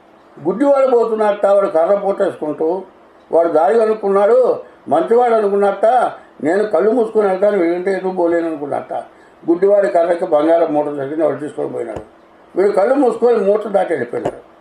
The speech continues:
ఎంత దెబ్బతినలో చూడండి వ్యవహారం. మరి అట్లాంటి పరిస్థితి సింహరాశి వాళ్ళకి. బంగారం మూట పక్క వాళ్ళు ఎత్తుకెళ్ళే పరిస్థితి రాకుండా చూసుకోండి. కాబట్టి మీ జాతకాన్ని పూర్తిగా పరిశీలించుకోండి, మీకు అన్ని విధాలా బాగుంటుంది.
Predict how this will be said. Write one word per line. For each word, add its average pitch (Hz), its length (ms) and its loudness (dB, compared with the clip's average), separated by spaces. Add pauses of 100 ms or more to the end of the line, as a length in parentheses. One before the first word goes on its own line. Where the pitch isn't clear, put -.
(400)
ఎంత 196 340 2
దెబ్బతినలో 226 560 2
చూడండి 196 360 -2
వ్యవహారం. 143 540 2 (720)
మరి 202 200 2
అట్లాంటి 202 420 2
పరిస్థితి 208 760 0
సింహరాశి 185 500 0
వాళ్ళకి. 151 460 -2 (840)
బంగారం 220 480 2
మూట 226 160 2
పక్క 180 340 0
వాళ్ళు 254 260 4
ఎత్తుకెళ్ళే 214 360 0
పరిస్థితి 185 440 -2
రాకుండా 170 340 0 (120)
చూసుకోండి. 117 400 -12 (600)
కాబట్టి 180 340 2
మీ 190 200 2
జాతకాన్ని 180 640 2 (440)
పూర్తిగా 190 400 0
పరిశీలించుకోండి, 196 1000 -2 (280)
మీకు 160 200 0
అన్ని 170 200 2
విధాలా 175 340 2
బాగుంటుంది. 175 760 0